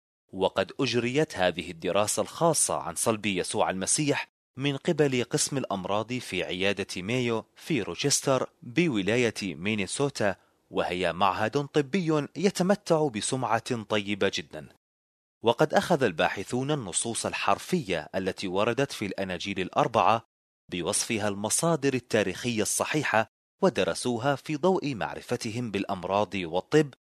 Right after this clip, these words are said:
وكتبوا مقالة مفيدة جدا يمكنكم أن تقرؤوها بأنفسكم. مجلة جاما، العدد الصادر في الحادي والعشرين من آذار مارس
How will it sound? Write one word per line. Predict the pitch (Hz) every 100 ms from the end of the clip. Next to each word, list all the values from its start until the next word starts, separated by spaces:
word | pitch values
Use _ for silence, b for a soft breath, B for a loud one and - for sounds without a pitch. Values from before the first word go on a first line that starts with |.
| _ _ -
وكتبوا | - - 208 160 143 117
مقالة | 90 - 117 120 -
مفيدة | 113 117 117 151 127 104
جدا | 170 139 131 139 b b b 226
يمكنكم | 196 247 220 - 107 -
أن | 120
تقرؤوها | 135 - 104 139 117 104
بأنفسكم. | 95 87 - - - - 64 - _ _ _ _
مجلة | 120 104 104 87 -
جاما، | 104 104 143 131 117 - _ -
العدد | 147 139 196 151
الصادر | 110 - 135 147 156
في | 165 101
الحادي | 82 113 110 101
والعشرين | 87 78 78 - 113 107 85
من | 104 -
آذار | 101 110 143 143 -
مارس | 113 143 165 113 98 -